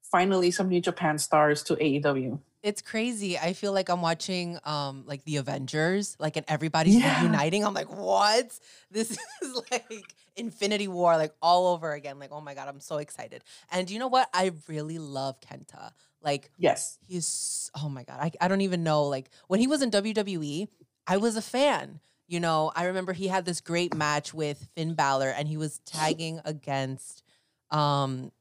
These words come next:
Speaker 2: what is it, the Miz Taraj? Do you remember when Miz had, like,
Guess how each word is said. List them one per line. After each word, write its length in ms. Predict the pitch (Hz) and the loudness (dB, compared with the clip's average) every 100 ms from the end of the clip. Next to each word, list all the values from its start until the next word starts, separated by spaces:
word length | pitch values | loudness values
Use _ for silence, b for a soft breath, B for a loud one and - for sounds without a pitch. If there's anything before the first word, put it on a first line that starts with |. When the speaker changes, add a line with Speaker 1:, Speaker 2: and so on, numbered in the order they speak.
| _ | _
Speaker 2:
what 160 | 151 165 | -4 -2
is 80 | 160 | 0
it, 80 | |
the 80 | 147 | 0
Miz 300 | 139 135 143 | 0 0 -2
Taraj? 560 | - 208 208 220 240 214 | -2 2 4 4 2 -2
Do 80 | 170 | -6
you 20 | |
remember 160 | 175 180 | -4 -2
when 200 | 156 147 | -2 0
Miz 200 | 151 151 | -2 -2
had, 160 | 156 | -2
like, 280 | 156 139 - | 0 0 -2